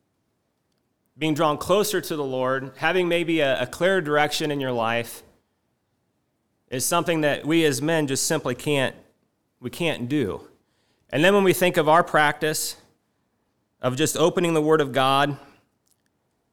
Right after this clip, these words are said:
and having nothing prepared prior. I didn't sit yesterday and come up with a message. I didn't sit in my, in my office and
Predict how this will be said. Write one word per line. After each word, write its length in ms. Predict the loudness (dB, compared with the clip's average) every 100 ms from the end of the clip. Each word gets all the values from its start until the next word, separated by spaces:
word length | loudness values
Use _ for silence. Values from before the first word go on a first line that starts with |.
| _ _
and 140 | -2 2
having 320 | 2 4 4
nothing 480 | 2 2 0 -2 -6
prepared 760 | -8 -8 -6 -2 0 0 -2 -10 -18 _ _ _ _ _ _
prior. 460 | 0 2 0 -6 -16 _ _ _ _ _ _ _ _ -2
I 120 | 2
didn't 220 | 2 2
sit 260 | 0 0 2
yesterday 680 | 2 2 0 2 4 4 4
and 180 | 0 -2
come 160 | 2
up 140 | 2 0
with 120 | 0
a 80 | 0
message. 480 | 2 2 0 -4 -2
I 120 | 0
didn't 240 | 2 0
sit 260 | 0 0 0
in 140 | 0
my, 220 | 2 2
in 220 | 2 0 0
my 220 | 2 2
office 560 | 2 2 2 -2 -2
and 260 | -2 -4